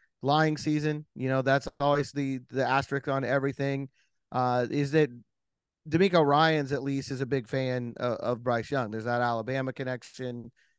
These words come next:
He's no doubt talked to the coaches down there. He probably has a lot of info on Bryce Young. And from everything I've heard, he's a big fan of Bryce Young. So I would be surprised if they pass on Bryce Young, uh, even if they did go and get Jimmy G.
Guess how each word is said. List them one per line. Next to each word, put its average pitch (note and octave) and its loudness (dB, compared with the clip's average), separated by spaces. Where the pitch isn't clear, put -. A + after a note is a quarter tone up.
He's A2+ -12
no B2 0
doubt B2 -2
talked A#2+ -6
to - -12
the B2 -8
coaches B2 -4
down B2 -4
there. B2 -4
He A#2+ -4
probably A#2+ -2
has A#2+ -2
a A#2 -8
lot A#2+ 0
of A2 -6
info A#2+ -4
on A#2+ -2
Bryce A#2 -2
Young. A#2 -4
And A2+ -8
from B2+ -2
everything C#3+ 0
I've A#2+ -2
heard, D3 0
he's C3 -6
a B2+ -8
big C3 -2
fan C3 -2
of A2+ -4
Bryce A2 -4
Young. A2 -4
So D3 -4
I F3 4
would F3+ 6
be D#3 4
surprised C#3 2
if B2+ -6
they B2+ -2
pass C3 -2
on D#3 0
Bryce D#3+ 2
Young, F3+ 0
uh, C3 2
even D#3+ 2
if D3 0
they D3+ 0
did D#3+ 0
go C3 2
and B2 -4
get A#2+ -4
Jimmy A#2 -4
G. A#2 -6